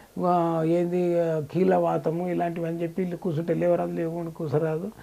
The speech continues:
ఇక్కడికక్కడ బిగిసిపోతాయి. అలాంటివన్నీ బాగా అవుతాయి. ఈ చేసుకొని చూసుకోండి, చూసి మంచి ఫలితం వస్తే నాకు ఫోన్ చేయండి. నేను ఉండేది ఇక్కడనే ఎల్బీ నగర్ బిఎన్ రెడ్డి కాలనీలో. మీరు ఎల్బీ నగర్కి వచ్చి ఫోన్ చేస్తే మేమంతా మీకు అడ్రస్ గిడ్రస్ అంతా మేము ఆటోలు వస్తే ఆటోకు,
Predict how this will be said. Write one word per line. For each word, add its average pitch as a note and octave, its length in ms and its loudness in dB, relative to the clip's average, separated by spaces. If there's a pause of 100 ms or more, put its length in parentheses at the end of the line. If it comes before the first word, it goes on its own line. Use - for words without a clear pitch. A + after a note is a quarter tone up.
(300)
ఇక్కడికక్కడ F3 500 -2
బిగిసిపోతాయి. D#3+ 720 -2
అలాంటివన్నీ D3+ 520 -2
బాగా E3+ 260 -6
అవుతాయి. - 360 -14 (460)
ఈ D#3+ 320 2 (180)
చేసుకొని E3 400 -2
చూసుకోండి, F#3 680 0 (480)
చూసి F3+ 280 -2
మంచి F3+ 280 -4
ఫలితం D#3+ 360 -4
వస్తే E3 220 -2
నాకు D#3 220 -8
ఫోన్ D#3+ 240 -4
చేయండి. F3 340 0
నేను E3 240 -4
ఉండేది D#3+ 300 -2
ఇక్కడనే F3+ 440 0 (840)
ఎల్బీ E3+ 220 0
నగర్ E3+ 380 2
బిఎన్ D#3+ 300 -2
రెడ్డి E3 200 -4
కాలనీలో. D#3 460 -4 (480)
మీరు E3 120 0
ఎల్బీ D#3+ 220 0
నగర్కి E3 300 -2
వచ్చి D3 220 -6
ఫోన్ D#3 220 -4
చేస్తే D3+ 300 -4
మేమంతా D3 420 -8
మీకు D3 440 -6
అడ్రస్ C#3+ 320 -6
గిడ్రస్ D3 340 -6
అంతా D3 320 -4
మేము D3+ 420 -6
ఆటోలు D3+ 320 -4
వస్తే D3 220 -6
ఆటోకు, D#3 500 -6